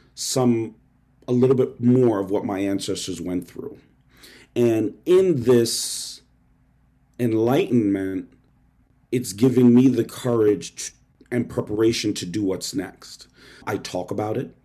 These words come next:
a lot more at dinners. Um, now <laughs> in the middle of this <laughs> pandemic, we do a lot of social, uh, Zoom calls and meetings and cocktails with our friends via Zoom.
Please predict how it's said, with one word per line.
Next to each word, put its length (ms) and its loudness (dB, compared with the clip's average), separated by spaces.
a 60 -14
lot 260 -8
more 240 -2
at 120 -6
dinners. 540 -2
Um, 240 0
now 200 0
<laughs> 60 -4
in 140 4
the 60 6
middle 300 6
of 120 2
this 240 0
<laughs> 220 -10
pandemic, 540 2
we 100 2
do 160 6
a 20 6
lot 340 6
of 100 2
social, 800 0
uh, 200 -2
Zoom 560 2
calls 420 2
and 120 0
meetings 420 0
and 240 0
cocktails 480 -2
with 140 0
our 100 2
friends 440 -2
via 280 0
Zoom. 480 0